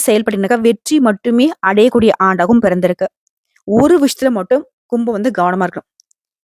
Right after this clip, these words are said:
யார்கிட்டயும் நல்லது கெட தெரியாம எந்த ஒரு விஷயத்தையும் பகிர்ந்து கூடாது.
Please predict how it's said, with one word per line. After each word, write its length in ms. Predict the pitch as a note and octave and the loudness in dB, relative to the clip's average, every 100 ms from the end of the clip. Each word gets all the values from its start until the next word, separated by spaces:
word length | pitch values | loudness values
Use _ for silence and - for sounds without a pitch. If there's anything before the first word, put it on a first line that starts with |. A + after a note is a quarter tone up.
| _ | _
யார்கிட்டயும் 880 | G3 G#3+ G#3+ C4+ D#4+ A#3+ - A#3+ D4+ _ _ _ _ _ | 0 4 4 2 0 -4 -6 -8 -8 _ _ _ _ _
நல்லது 340 | G#3+ A#3+ C#4 | -2 0 2
கெட 160 | B3 A3 | 2 0
தெரியாம 580 | G#3 G3+ G#3 G3+ G3 A#3 - _ _ _ _ _ _ | 0 0 0 0 -2 -4 -8 _ _ _ _ _ _
எந்த 260 | A3+ A#3 C4+ | 0 2 4
ஒரு 140 | D#4 A3 | 4 4
விஷயத்தையும் 320 | G#3+ C4 D4 | 0 -2 -2
பகிர்ந்து 320 | A3 G3 B3 C4+ | -2 -2 -2 0
கூடாது. 340 | G3+ F#3 G3+ | 0 0 -2